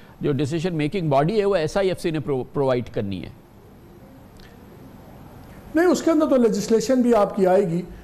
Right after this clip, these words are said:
Speaker 2: अ, वो भी planned legislation है जिसके अंदर एसआईएफ़सी की decisions binding होंगी,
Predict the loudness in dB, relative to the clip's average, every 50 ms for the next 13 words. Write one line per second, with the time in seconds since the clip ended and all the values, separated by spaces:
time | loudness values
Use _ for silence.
0 | -16 -8 -2 2 2 4 4 4 2 2 2 0 0 -2 0 0 0 0 0 0
1 | 0 0 0 -2 -2 -4 -2 -2 -2 0 0 -2 0 0 0 0 0 -2 -2 -2
2 | -2 -2 -2 0 0 0 -2 -2 -2 -4 -4 -2 -2 -2 -2 -2 -4 -6 -6 -6
3 | -6 -4 -4 -4 -4 -4 -4 -4 -2 -2 -2 -4 -4 -6 -6 -4 -4 -4 -2 -2
4 | -2 -2 -2 -2 -2 -2 -4 -4 -4 -4 -6